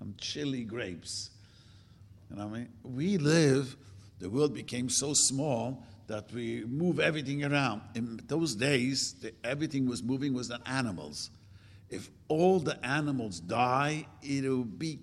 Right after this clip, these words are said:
chaos for the economy. Dever caused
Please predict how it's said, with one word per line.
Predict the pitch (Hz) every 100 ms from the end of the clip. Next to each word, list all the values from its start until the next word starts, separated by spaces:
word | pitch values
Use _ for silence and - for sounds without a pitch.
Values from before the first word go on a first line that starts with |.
| -
chaos | - - 311 311 120 98 104 -
for | 117
the | 120
economy. | 143 - 175 165 101 76 - - - - - - - - - - - -
Dever | 104 156 190 180 202 220 214 170 - - - -
caused | - 170 160 156 160 143 -